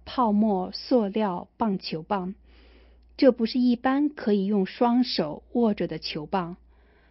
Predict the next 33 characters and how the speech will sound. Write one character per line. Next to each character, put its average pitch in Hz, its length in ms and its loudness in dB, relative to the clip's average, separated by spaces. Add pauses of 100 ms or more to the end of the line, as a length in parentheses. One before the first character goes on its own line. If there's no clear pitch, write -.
(100)
而 196 160 2
是 240 140 0
一 233 200 4
根 220 400 2 (380)
被 247 160 6
他 247 160 -6
爸 247 300 -2
爸 185 200 -4 (100)
压 240 200 -2
扁 202 260 -2
了 175 80 -10
末 208 280 4
端 220 200 -2
的 196 100 -2
球 - 260 -10
棒， 180 320 -6 (720)
以 202 160 2
便 233 200 2
萨 226 300 0
德 175 380 -6
用 208 200 4
牙 185 260 -2
齿 - 420 -4
咬 180 280 -6
紧 165 260 -6
来 165 160 -10
挥 220 260 0
动。 190 320 -4 (720)
请 208 220 4
想 170 300 -2
象 214 220 0
一 170 140 -4
下， 180 340 -8